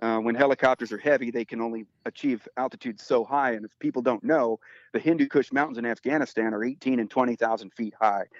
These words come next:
very enormous mountains. So we were limited in where we could go, but it was most of the southern and eastern half of the country.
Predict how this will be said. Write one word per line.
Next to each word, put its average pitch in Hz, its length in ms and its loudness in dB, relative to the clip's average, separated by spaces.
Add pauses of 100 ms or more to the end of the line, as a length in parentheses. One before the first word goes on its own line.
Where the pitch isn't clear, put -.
(180)
very 139 320 4
enormous 120 440 0
mountains. 110 520 -6 (420)
So 113 460 -2 (580)
we 147 140 4
were 147 120 2
limited 160 360 4
in 139 100 0
where 147 160 4
we 143 100 0
could 110 200 -18
go, 151 400 2
but 120 240 -2
it 127 260 -8
was 117 240 -6
most 135 320 0
of 131 60 -4
the 107 80 -8
southern 131 500 -2
and 98 160 -8
eastern 110 360 -6
half 104 220 -4
of - 60 -8
the - 80 -16
country. - 540 -6